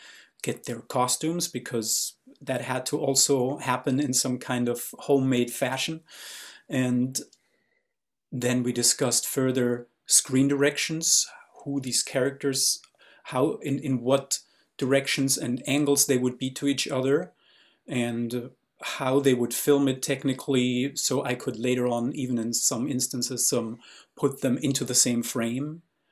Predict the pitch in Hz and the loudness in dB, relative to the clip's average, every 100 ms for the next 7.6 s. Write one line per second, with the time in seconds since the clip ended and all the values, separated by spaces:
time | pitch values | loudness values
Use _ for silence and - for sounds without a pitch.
0 | _ _ _ _ - 123 117 120 120 147 | _ _ _ _ -6 -2 0 -2 -2 -6
1 | - - - 180 220 156 202 220 127 160 | -10 0 4 6 6 4 4 4 4 4
2 | 151 120 117 156 - - 156 143 131 127 | 4 2 0 -2 0 2 4 4 2 0
3 | 123 123 117 110 - 139 123 120 123 - | 0 2 0 0 -6 -2 0 0 -4 -12
4 | _ _ _ - - 143 143 143 143 - | _ _ _ -10 6 8 8 6 0 -6
5 | _ _ _ _ - 151 151 151 151 147 | _ _ _ _ 2 6 8 8 6 2
6 | - 135 127 139 139 127 120 117 - 135 | 0 0 2 2 2 2 2 2 2 0
7 | 123 123 135 120 120 123 | 0 0 2 2 0 -4